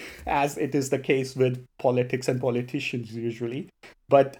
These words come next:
I think that was the turning point, that was the turning moment when the Indian economy opened up and people started, started getting all the things,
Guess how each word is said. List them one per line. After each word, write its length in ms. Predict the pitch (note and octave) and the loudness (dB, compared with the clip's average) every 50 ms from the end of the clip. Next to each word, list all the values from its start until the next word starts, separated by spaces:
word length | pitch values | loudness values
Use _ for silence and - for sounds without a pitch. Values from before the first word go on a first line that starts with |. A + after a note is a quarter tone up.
| - - | -2 0
I 120 | D#3 F#3 | 0 2
think 280 | - - G#3+ F#3 D#3 C3+ | 2 2 0 2 4 6
that 180 | D3+ D#3 E3 | 6 6 8
was 240 | D#3+ D#3+ E3 D#3+ - | 8 8 8 8 6
the 100 | - D3+ | 4 2
turning 420 | - - D3+ C#3 C#3+ C#3+ C3+ C3 | 4 4 4 4 4 2 -2 -4
point, 480 | - - D3 C3 C3 C3 C3 B2 B2+ - | 0 2 2 4 4 2 -2 -4 -2 2
that 180 | C#3+ C#3 C#3 C#3 | 4 4 4 4
was 160 | C#3+ C#3 B2+ | 2 0 0
the 80 | C#3 | -2
turning 400 | C3+ C3+ - C#3 C3 B2+ B2+ B2+ | -4 -4 -2 -2 -2 0 0 0
moment 380 | C3 B2+ B2+ B2 B2 B2 B2 B2+ | 0 0 0 0 -2 -2 -2 -2
when 180 | B2+ A#2+ B2+ B2 | -2 -2 0 -2
the 180 | B2 B2 - | -2 -2 -2
Indian 400 | D#3 C#3+ C#3 C3+ C3 B2+ C3 B2+ - | -2 -2 0 0 0 0 0 -2 -6
economy 460 | - B2 - - B2 A#2 A#2+ A#2 B2 B2 | -10 -8 -4 -4 -4 -2 -4 -6 -6 -4
opened 300 | C3 A#2+ B2 C3 A#2 A#2+ | -4 -4 -4 -4 -2 -2
up 180 | A#2+ B2 B2 - | -2 -2 -2 -4
and 320 | - B2+ A#2 A#2+ A#2+ B2 - - _ _ _ - | -6 -4 -4 -4 -6 -8 -10 -14 _ _ _ -8
people 280 | F3+ F3+ F3+ - F3 | -8 -6 -2 -2 -2
started, 500 | E3 - - D3 C3 - C#3 C3+ - C#3 | -2 0 0 -2 0 0 -2 -4 -6 -8
started 380 | C3+ - D3 B2+ B2 B2+ B2 A#2+ | -4 0 0 0 2 0 -2 -2
getting 460 | B2 A#2+ B2 A#2+ A#2 A#2+ B2 B2 B2 | -2 -2 -2 -2 -2 -2 -2 -2 -2
all 460 | - D3 C3+ C3 C3 C3 C3 B2 B2 A#2+ B2 - | 2 4 4 6 6 4 2 2 0 -2 -4 -2
the 240 | - B2 A2+ A2+ - - _ _ _ _ - | 0 0 0 0 -4 -16 _ _ _ _ -6
things, 640 | - - F3+ E3 D#3 C#3+ C3+ C3 B2+ B2 - - | 0 2 2 2 2 0 -2 -2 -4 -8 -10 -12